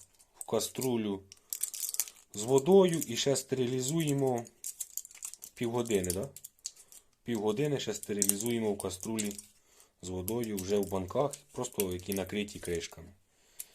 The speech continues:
А потім закатуємо, вкутуємо і все. Горошок буде готовий до зберігання. Зберігається дуже добре. Минулого року ми не закривали, тому що у нас був ще поза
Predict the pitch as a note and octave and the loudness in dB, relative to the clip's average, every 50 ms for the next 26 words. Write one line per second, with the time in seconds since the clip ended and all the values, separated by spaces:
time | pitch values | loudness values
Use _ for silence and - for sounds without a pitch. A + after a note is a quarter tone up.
0 | - - - F3 G3 A3 G#3 - C#3+ B2+ A#2+ A#2+ A2+ - C3+ C3 C3 C3 - A2 | -10 -6 -4 -2 -2 0 0 0 2 4 4 4 4 6 6 6 6 4 2 -2
1 | G2+ G2 F#2+ F#2 F2+ F2+ - - - - _ _ _ _ _ _ _ _ - A2+ | -2 -2 -2 -2 -4 -6 -8 -12 -20 -20 _ _ _ _ _ _ _ _ -8 -6
2 | A2 G#2+ G#2 - F#2 F2 E2 D#2+ D#2+ D#2 F2+ _ _ _ _ - - A#2 A#2 G2+ | -6 -6 -6 -6 -8 -6 -8 -8 -12 -16 -18 _ _ _ _ -18 -12 -12 -10 -10
3 | - - - G2 F#2+ F#2 - _ _ _ _ _ _ _ _ _ _ - - - | -10 -12 -10 -10 -10 -10 -12 _ _ _ _ _ _ _ _ _ _ -20 -16 -16
4 | - - - - - - - _ - - - - - - - - - - - F#2 | -16 -16 -16 -20 -20 -20 -20 _ -20 -20 -20 -20 -12 -8 -8 -8 -8 -8 -10 -4
5 | G2 G#2+ A2 A#2 C3 B2+ - - G#2+ G2 F#2 F#2+ G2+ G2 F#2+ G2 F#2+ F#2 G2 F#2+ | 0 0 2 2 2 2 0 -2 -6 -6 -6 -6 -6 -4 -4 -4 -4 -4 -6 -4
6 | - G2+ G2 G2+ F#2+ F#2+ F2+ F2+ F#2 F2 F2 F2 - - - _ _ _ _ _ | 0 2 2 2 2 2 -2 -2 -2 -4 -4 -4 -6 -10 -16 _ _ _ _ _
7 | _ _ _ - - - - _ _ _ _ _ _ _ _ _ _ _ _ _ | _ _ _ -20 -20 -20 -20 _ _ _ _ _ _ _ _ _ _ _ _ _
8 | - - - - - - - - F2+ F2+ F#2+ - A#2 A2+ G#2+ G2+ F2+ F2 E2 D#2+ | -6 -6 -6 -6 -6 -6 -4 -2 -2 0 2 4 4 4 4 2 0 0 -2 -4
9 | D#2+ D#2 D#2 - - - - - - - _ _ _ _ _ _ _ _ _ - | -6 -8 -10 -16 -20 -20 -20 -20 -20 -20 _ _ _ _ _ _ _ _ _ -20
10 | - - - - - - - G2 A2+ C3 B2+ C#3+ D#3 C#3+ B2+ A#2 A#2 - A2+ G#2+ | -20 -14 -10 -8 -6 -4 -2 4 6 8 10 10 10 10 8 8 6 4 2 2
11 | G#2 A#2 A#2+ A2+ G#2 G#2+ G#2 B2+ D#3 D#3+ D3 C#3 B2+ B2 A#2+ - - _ _ _ | 2 2 0 2 2 2 2 4 4 4 4 4 2 2 2 0 -6 _ _ _
12 | _ _ _ - - _ _ _ _ - - G#2+ A#2+ C3 C3+ B2 B2 B2 B2 B2 | _ _ _ -20 -20 _ _ _ _ -8 -4 0 2 4 4 6 6 6 6 6
13 | A#2 - A#2 A2 A2+ A2+ A2 A2 A2 A2+ A2 G#2+ - A#2 A#2 B2+ D3+ D#3+ D#3 C#3 | 4 2 2 2 2 2 2 4 4 2 2 4 4 2 4 6 6 6 6 6
14 | B2+ A#2 - A2 G#2+ A2 G#2+ G2+ - A2 G#2+ G#2+ G#2 G2 G#2+ A2+ G#2 - - G#2 | 4 2 0 -2 -2 -2 -4 -4 -2 0 0 2 0 0 -2 -6 -6 -2 -2 -2
15 | G2+ - B2+ B2+ B2 A#2+ A2+ A2 | -2 0 2 2 4 4 2 2